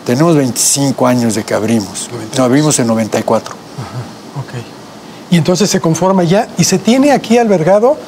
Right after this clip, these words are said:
Speaker 2: bueno, en los otros museos también, la mayor cantidad de obras de,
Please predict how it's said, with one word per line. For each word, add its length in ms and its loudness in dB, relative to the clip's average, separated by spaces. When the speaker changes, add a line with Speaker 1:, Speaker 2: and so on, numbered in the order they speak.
Speaker 2:
bueno, 200 -2
en 180 0
los 160 0
otros 260 2
museos 380 2
también, 340 2
la 180 2
mayor 360 2
cantidad 420 2
de 100 4
obras 640 2
de, 260 0